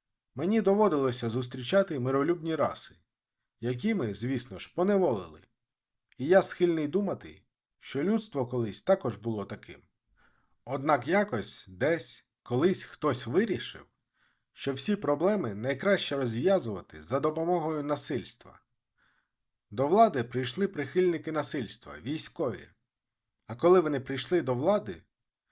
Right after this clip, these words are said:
вони вже більше не випускали її з рук і ніколи не випустять. «Я втомився», — пробурмотів Чесні і схилив голову на груди. «Давай спочатку вип'ємо,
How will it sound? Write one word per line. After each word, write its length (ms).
вони 220
вже 180
більше 360
не 140
випускали 680
її 180
з 100
рук 380
і 100
ніколи 440
не 120
випустять. 640
«Я 180
втомився», — 600
пробурмотів 720
Чесні 520
і 100
схилив 540
голову 320
на 120
груди. 420
«Давай 200
спочатку 520
вип'ємо, 560